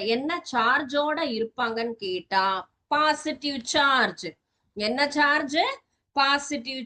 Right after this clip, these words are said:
சார்ஜ். எலக்ட்ரானுக்கு இருக்கக்கூடியது நெகட்டிவ் சார்ஜ். எலக்ட்ரானுக்கு நமக்கு என்ன சார்ஜ் இருக்கும்?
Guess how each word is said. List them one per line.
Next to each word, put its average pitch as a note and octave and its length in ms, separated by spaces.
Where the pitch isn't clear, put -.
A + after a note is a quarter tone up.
சார்ஜ். C4+ 500
எலக்ட்ரானுக்கு G4+ 960
இருக்கக்கூடியது G3+ 960
நெகட்டிவ் C4 640
சார்ஜ். G#3+ 540
எலக்ட்ரானுக்கு C#4 680
நமக்கு A#3+ 340
என்ன C4+ 140
சார்ஜ் D4 380
இருக்கும்? D#4 400